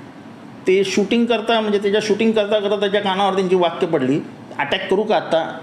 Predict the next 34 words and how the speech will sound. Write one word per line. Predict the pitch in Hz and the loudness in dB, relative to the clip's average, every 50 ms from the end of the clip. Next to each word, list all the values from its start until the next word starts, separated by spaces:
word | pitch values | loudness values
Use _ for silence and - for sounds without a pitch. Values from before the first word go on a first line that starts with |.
| - - | -6 -4
चांगली | 147 131 143 170 185 160 | -2 0 2 2 2 2
संधी, | - 160 156 147 147 | 2 2 2 4 4
अटॅक | 143 135 - 156 156 - 175 | 2 2 0 -2 -2 0 0
करू | 175 220 | 0 0
का?" | 214 220 156 139 - - - - - - - - - - - - - - - | 2 0 -2 -2 -2 -6 -10 -14 -16 -18 -20 -20 -20 -20 -20 -20 -20 -8 -4
त्यांनी | - 180 214 | -2 0 0
मागे | 214 196 196 190 196 226 262 | 2 2 2 2 2 2 0
बघितल्या | 247 226 247 220 - - 269 233 - 262 277 | 2 2 0 0 0 0 0 0 2 0 0
बघितल्या | 262 240 220 254 254 269 285 269 | 0 0 0 -2 0 0 0 2
त्यांना | 285 262 254 262 269 | 2 2 0 0 0
कळलं | 254 262 233 226 226 240 233 | 0 2 2 2 2 2 0
की | 233 247 | 2 2
ह्याने | 208 185 196 214 | 2 2 2 2
ऐकलंय | 196 185 180 180 - 208 175 160 135 - - - - | 2 0 0 0 0 2 2 2 0 -2 -4 -6 -6
आणि | 208 202 214 - | -6 -4 0 0
ते | 208 196 | 0 0
तिथनं | 214 202 208 277 269 | 0 -2 -2 -2 0
पळून | 269 226 190 180 160 143 | 2 0 0 2 0 -2
गेले. | 113 - - - - - - - - - - - - - - - - - - - - - - - - - - - - - - - - - - - | -4 -4 -6 -10 -12 -14 -18 -20 -20 -20 -20 -20 -20 -20 -18 -18 -18 -18 -18 -20 -20 -20 -20 -18 -18 -18 -18 -18 -20 -20 -18 -18 -18 -16 -4 -2
त्याच्यातला | 196 196 233 226 233 247 | 0 0 0 0 2 2
एक | 254 254 254 254 | 2 2 2 2
पोरगा | 247 240 247 262 | 2 2 2 2
आमच्या | 247 240 233 240 247 | 2 2 2 2 0
पोरांनी | 226 226 247 240 240 247 | 0 2 2 2 2 2
पकडला, | 233 - 233 - 240 233 208 214 214 | 2 0 0 0 2 2 2 2 2
पण | 214 220 220 214 | 2 0 0 2
त्याच्यावर | 220 208 202 196 196 226 220 208 | 0 0 0 2 2 2 2 2
दया | 196 208 196 220 220 | 2 2 2 4 2
दाखवून | 214 196 196 208 214 208 | 2 0 0 0 0 0
माझ्या | 202 196 196 208 208 | 0 2 2 0 0
पीएने | 220 202 190 190 185 156 | 2 2 2 2 2 0
त्याला | 147 131 120 | 0 0 0
सोडून | - - 92 90 90 90 | -2 -4 -6 -6 -8 -8
दिला. | 80 - - | -10 -10 -12